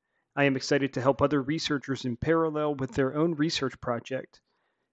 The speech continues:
I will lightly talk about that during this expedition. I must gather data from different environments to have analyzed.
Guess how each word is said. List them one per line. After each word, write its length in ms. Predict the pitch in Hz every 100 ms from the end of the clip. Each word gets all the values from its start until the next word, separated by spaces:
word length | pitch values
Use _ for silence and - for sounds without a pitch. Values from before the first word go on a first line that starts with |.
| -
I 60 | 135
will 180 | 131
lightly 360 | 123 143 160 151
talk 300 | - 135 131
about 300 | 131 131 -
that 180 | 131 123
during 240 | 135 131
this 160 | 123 -
expedition. 680 | 135 - 127 131 - 127 - _ _ _ _ _
I 80 | 151
must 340 | 143 147 - - 143
gather 280 | 147 151 160
data 420 | 127 135 139 135
from 240 | 117 - 113
different 320 | - 135 147 147
environments 720 | 123 123 131 123 120 - - -
to 120 | 123
have 240 | 123 123
analyzed. 600 | 123 123 117 123 127 -